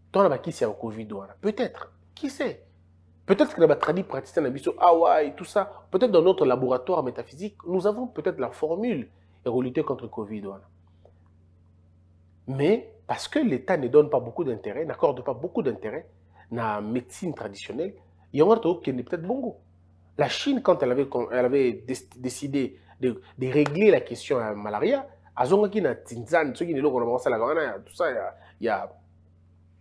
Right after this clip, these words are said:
oh, tout ça, on a Kinshasa, à paix, hein, on va dire. Nous pouvons faire la même chose. Je crois qu'il faudrait regarder maintenant, et pas un au total, est-ce que tout ça a un mécanisme ? Parce que, je suis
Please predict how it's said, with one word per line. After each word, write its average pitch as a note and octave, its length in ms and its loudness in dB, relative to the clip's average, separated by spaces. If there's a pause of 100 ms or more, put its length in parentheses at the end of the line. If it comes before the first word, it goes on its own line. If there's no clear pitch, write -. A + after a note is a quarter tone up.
(380)
oh, D#3 120 4
tout B2 80 -8
ça, C#3+ 100 6
on C3 100 0
a A#2 60 -2
Kinshasa, D#3+ 420 0
à B2+ 80 4
paix, F#3+ 220 6
hein, D3 240 -2
on A2+ 80 -10
va B2+ 100 0
dire. A2+ 220 -10 (1400)
Nous E3 100 2
pouvons G3+ 180 2
faire A3+ 200 6
la B2 80 0
même D3+ 120 0
chose. - 400 -6 (360)
Je - 100 -14
crois B3+ 160 8
qu'il E3 140 -8
faudrait D3 260 4
regarder C3 480 0
maintenant, A#2+ 520 -2 (440)
et A2 60 -18
pas C3+ 120 -2
un A#2+ 140 -4 (240)
au A#2 120 -2
total, C3+ 440 2 (280)
est-ce - 140 -6
que - 80 -6
tout B2 80 -8
ça C3+ 80 -2
a C#3+ 60 2
un B2 100 0
mécanisme ? G#2+ 580 -8
Parce - 120 -14
que, B3 100 0 (2000)
je A2+ 140 -8
suis A#3+ 160 0